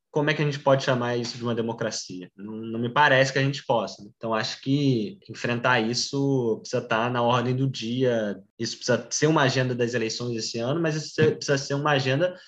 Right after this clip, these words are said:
do pós-bolsonarismo, né? Porque a gente corre o risco, eu acho, de, se tudo der certo e a gente vencer o Bolsonaro nas eleições, porque não me parece que isso esteja dado, embora haja um otimismo difuso aí em parte da esquerda que eu tenho dificuldade de compreender,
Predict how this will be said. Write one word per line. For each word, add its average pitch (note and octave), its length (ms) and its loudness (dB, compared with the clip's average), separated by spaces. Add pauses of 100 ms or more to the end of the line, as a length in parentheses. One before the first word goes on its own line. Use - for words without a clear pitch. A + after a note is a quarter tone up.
do G3 280 2
pós-bolsonarismo, F3+ 960 2
né? B2+ 80 -2
Porque F#3 600 2
a C3 80 0
gente C3+ 200 2
corre D3 200 4
o C3+ 60 6
risco, D#3+ 460 0
eu A#2 160 2
acho, C#3 500 0 (220)
de, A#2+ 840 2
se - 200 -6
tudo D#3 260 2
der B2 220 2
certo C#3 800 -2
e A2+ 100 -4
a A2 80 0
gente A#2+ 260 -4
vencer A#2+ 500 0
o A2+ 60 0
Bolsonaro G#2 560 -2
nas G2 180 -4
eleições, G#2 500 -2
porque - 260 -12
não G2+ 100 -4
me G2 100 -6
parece G#2 380 0
que G#2 60 -10
isso - 140 -8
esteja G2+ 360 -4
dado, G#2 560 0
embora G2+ 540 -2 (160)
haja G#2 220 -4
um G#2 200 -4
otimismo A#2+ 640 2
difuso A#2 640 -2
aí A2+ 120 -2
em A2 120 -6
parte A2 240 -4
da G#2+ 80 0
esquerda G#2+ 440 -2
que A2+ 60 -6
eu G#2 60 -4
tenho G#2+ 140 -4
dificuldade G#2+ 520 -2
de G2+ 100 -8
compreender, G#2+ 760 -2